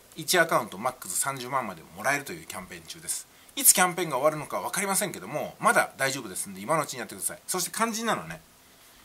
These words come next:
金融ブラックになっちゃったり、カードが作れないよっていう風な、非常に不利な制限を受けた方でも、作れてる例がガンガン入ってきてますんで、もう最後のチャンス、これにかけてみてくださいということで、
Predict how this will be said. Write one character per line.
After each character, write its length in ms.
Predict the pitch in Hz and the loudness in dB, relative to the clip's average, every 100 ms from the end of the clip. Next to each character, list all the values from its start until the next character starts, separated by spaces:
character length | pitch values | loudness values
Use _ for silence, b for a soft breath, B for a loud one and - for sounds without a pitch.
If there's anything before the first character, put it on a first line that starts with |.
| B | B
金 220 | - 220 | -2 0
融 140 | 226 185 | 0 2
ブ 100 | 175 | 4
ラ 60 | |
ッ 20 | |
ク 120 | 214 123 | 4 0
に 60 | |
な 60 | 95 | -8
っ 40 | |
ち 100 | - | -10
ゃ 20 | |
っ 20 | - | -12
た 120 | 127 | -10
り、 260 | 117 85 - - | -8 -8 -12 -4
カ 140 | - | 2
ー 60 | 214 | 2
ド 100 | 117 | 2
が 80 | - | -4
作 160 | - | -4
れ 80 | 156 | -2
な 100 | 120 | -2
い 80 | 90 | -4
よ 80 | 113 | -8
っ 20 | |
て 140 | - | -10
い 60 | 87 | -14
う 20 | |
風 100 | 98 | -6
な、 260 | 120 110 78 B B | -2 -2 -4 B B
非 100 | B | B
常 220 | 165 247 247 | -2 0 -2
に 180 | 254 | -4
不 140 | 120 233 | -6 -4
利 80 | 196 | -2
な 100 | - | 0
制 220 | 135 123 | 0 -2
限 160 | 113 | -4
を 20 | 101 | -6
受 100 | 104 | -10
け 40 | |
た 80 | - | -12
方 180 | - 101 | -12 -4
で 140 | 208 | -2
も、 180 | 156 - - B B | -2 -6 -16 B B
作 180 | - - | 2 2
れ 140 | 277 185 | 0 -2
て 80 | |
る 100 | 98 | -4
例 140 | 92 85 | -6 -10
が 160 | 78 - | -12 0
ガ 140 | - | 2
ン 100 | 247 | 2
ガ 60 | 151 | -2
ン 100 | 85 | -8
入 120 | - | -10
っ 40 | 104 | -10
て 100 | 82 | -12
き 100 | - | -16
て 60 | |
ま 100 | 90 | -12
す 140 | - 92 | -10 -8
ん 80 | 120 | -2
で、 260 | 160 - - B B - 120 | -2 -2 -10 B B -18 -4
も 80 | |
う 20 | 110 | 2
最 220 | 185 131 | 2 2
後 60 | |
の 100 | 92 | -4
チ 120 | - 151 | -2 0
ャ 60 | |
ン 60 | 135 | 0
ス、 160 | - - | -2 -2
こ 160 | - | 0
れ 60 | 185 | 0
に 100 | 196 | 0
か 100 | 196 | -4
け 60 | |
て 80 | 170 | -4
み 100 | 185 | -8
て 60 | 175 | -10
く 80 | 85 | -8
だ 60 | |
さ 100 | 123 | -6
い 60 | 113 | -6
と 80 | 80 | -8
い 0 | |
う 20 | |
こ 80 | 78 | -12
と 60 | |
で、 320 | 104 131 - | -4 -2 -2